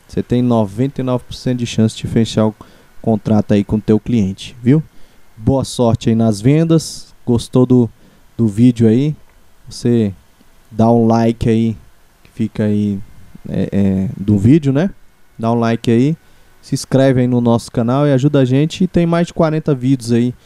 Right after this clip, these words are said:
de, de móveis planejados aí, de todo jeito que você pensar. Até como é feito o M D F, outros projetos, ensinando algumas coisas,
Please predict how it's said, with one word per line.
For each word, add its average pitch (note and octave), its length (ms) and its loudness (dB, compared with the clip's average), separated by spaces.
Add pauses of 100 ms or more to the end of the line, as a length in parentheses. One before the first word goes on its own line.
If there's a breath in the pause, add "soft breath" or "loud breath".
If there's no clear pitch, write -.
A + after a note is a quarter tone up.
(360 soft breath)
de, G#2 600 2 (680)
de A2+ 160 -4
móveis A2 400 2
planejados G#2+ 720 0
aí, G#2+ 100 2
de A2 100 -2
todo C3+ 260 0
jeito B2+ 180 -2
que - 60 -18
você C3+ 100 -2
pensar. G#2+ 400 -2
Até A#2 180 -4
como C3+ 220 -2
é B2+ 60 0
feito A#2 340 -2
o - 20 2
M A2 140 0
D G2+ 80 2
F, A2 720 0
outros G#2+ 240 0
projetos, G#2+ 720 -2
ensinando G#2+ 420 -4
algumas G#2 360 -4
coisas, B2+ 560 2